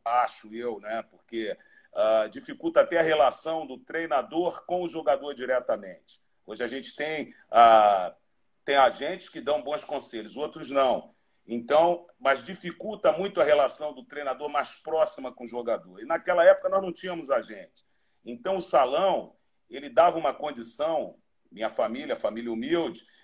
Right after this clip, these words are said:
dava uma condição melhor. Então a gente ficava sempre naquele dilema, naquele dilema, largar ou não largar o salão. Então, e, e eu permanecia no salão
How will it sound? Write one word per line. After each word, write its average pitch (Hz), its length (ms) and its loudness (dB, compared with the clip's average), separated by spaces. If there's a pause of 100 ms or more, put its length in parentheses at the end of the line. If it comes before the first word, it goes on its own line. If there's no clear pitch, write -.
dava 147 180 6
uma 160 160 8
condição 165 480 -4
melhor. 139 560 2 (420)
Então 120 280 -2
a 185 40 4
gente 185 180 -8
ficava 180 260 -2
sempre 185 260 -8
naquele 180 300 -4
dilema, 147 420 -6 (120)
naquele 139 340 -6
dilema, 131 360 -6
largar 143 360 0
ou 185 80 -2
não 180 80 -8
largar 147 340 4
o 143 60 2
salão. 117 420 -8 (680)
Então, 165 640 0 (280)
e, 131 640 -10
e 127 80 -8
eu 139 140 2
permanecia 175 600 4
no 180 80 -4
salão 120 560 -2